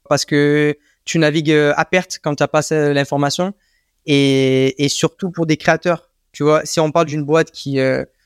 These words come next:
euh, qui a l'esprit tranquille et qui, euh... moi, j'avais des clients qui étaient dans la formation et qui s'en sortaient très, très, très bien.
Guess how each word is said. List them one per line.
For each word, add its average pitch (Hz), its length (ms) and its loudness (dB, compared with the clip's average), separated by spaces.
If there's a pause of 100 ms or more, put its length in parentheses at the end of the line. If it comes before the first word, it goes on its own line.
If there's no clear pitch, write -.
(340)
euh, 127 220 -2
qui - 140 -2
a 139 40 2
l'esprit 139 300 0
tranquille 147 440 -2
et 139 120 2
qui, - 240 -6
euh... 127 200 -2
moi, 143 140 -2
j'avais 131 200 0
des 131 120 -2
clients 147 300 0
qui - 80 -8
étaient 143 140 -2
dans 131 120 0
la 131 80 0
formation 139 720 0
et 135 160 0
qui - 100 -10
s'en 139 120 -4
sortaient 135 240 -6
très, - 220 -10
très, - 180 -12
très - 160 -6
bien. 147 180 -2